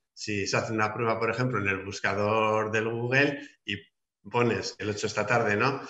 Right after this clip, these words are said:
Eh, fondos europeos, eh, no condicional, no condicionalidad,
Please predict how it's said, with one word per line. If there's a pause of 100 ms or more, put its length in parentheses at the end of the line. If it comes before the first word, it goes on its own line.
(160)
Eh, (400)
fondos
europeos, (160)
eh,
no
condicional,
no
condicionalidad,